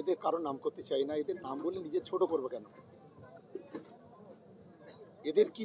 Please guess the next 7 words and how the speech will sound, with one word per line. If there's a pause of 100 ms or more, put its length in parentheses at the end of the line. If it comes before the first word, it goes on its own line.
যোগ্যতা
আছে? (1600)
এদের
যোগ্যতা
একটাই
আছে, (140)
এদের